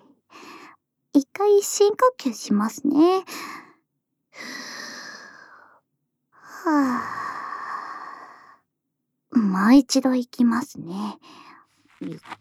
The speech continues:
くり、そーっと。あと少しです。あ、あとちょっ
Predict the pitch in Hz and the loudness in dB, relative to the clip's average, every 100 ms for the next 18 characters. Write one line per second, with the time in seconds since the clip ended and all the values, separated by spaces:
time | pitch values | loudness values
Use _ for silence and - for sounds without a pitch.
0 | _ _ - - 196 - 247 - - 185 | _ _ -14 -8 -6 -6 -8 -12 -8 -6
1 | 196 220 226 233 233 233 233 233 - - | -6 -6 -6 -6 -8 -8 -8 -10 -12 -18
2 | - - - - - 196 185 185 185 175 | -20 -20 -20 -20 -18 -16 -12 -12 -10 -10
3 | 170 170 180 185 180 - - _ - 170 | -10 -12 -12 -14 -16 -18 -20 _ -12 -12
4 | 170 160 151 - - - - - - - | -10 -12 -12 -12 -12 -14 -16 -18 -20 -20
5 | - - - - - - 190 180 226 - | -18 -18 -20 -20 -14 -10 -8 -6 -4 -2
6 | 214 - - - - 381 302 - 233 - | -4 -6 -14 -2 2 4 2 -2 -6 -6
7 | - - - - - _ _ _ _ _ | -12 -16 -18 -20 -20 _ _ _ _ _
8 | - _ - _ - 311 262 233 - - | -20 _ -20 _ 0 2 2 -2 -12 -4
9 | 277 277 - 262 _ - - | 2 2 0 -4 _ -10 -8